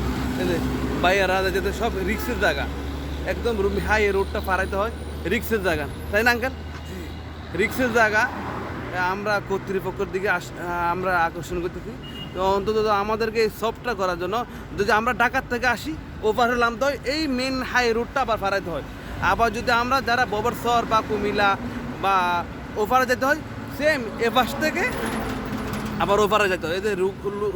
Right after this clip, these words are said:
Speaker 1: আম-, আমরা চাচ্ছি যতটুকু সম্ভব আমাদের এই ভিডিওটা সবাই একটু, আহ, কর্তৃপক্ষের কাছে যখন যায় বা মেঘনা টোল প্লাজার কর্তৃপক্ষের কাছে যায়, সবাই একটু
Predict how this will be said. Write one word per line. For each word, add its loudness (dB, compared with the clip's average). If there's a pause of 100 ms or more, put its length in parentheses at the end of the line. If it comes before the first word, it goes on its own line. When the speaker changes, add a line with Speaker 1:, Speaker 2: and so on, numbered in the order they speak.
(320)
Speaker 1:
আম-, 0 (760)
আমরা 2 (680)
চাচ্ছি 0
যতটুকু -2
সম্ভব 4 (360)
আমাদের 0
এই 4 (120)
ভিডিওটা 4 (420)
সবাই 2
একটু, 0
আহ, -2 (560)
কর্তৃপক্ষের 2
কাছে 0
যখন 0
যায় 4 (540)
বা 0
মেঘনা 0
টোল 0
প্লাজার 0
কর্তৃপক্ষের -4
কাছে 0
যায়, -2 (960)
সবাই 0 (220)
একটু -8